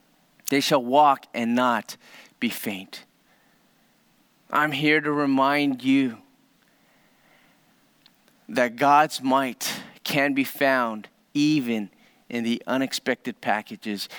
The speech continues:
in the unexpected circumstances, in the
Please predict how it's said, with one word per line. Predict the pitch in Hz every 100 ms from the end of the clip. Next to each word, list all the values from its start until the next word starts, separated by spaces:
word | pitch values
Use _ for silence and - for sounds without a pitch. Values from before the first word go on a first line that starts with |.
| -
in | 120
the | 117 120 -
unexpected | 139 143 - - 123 - 117
circumstances, | - 107 110 - 104 92 - 95 - - - - -
in | -
the | 117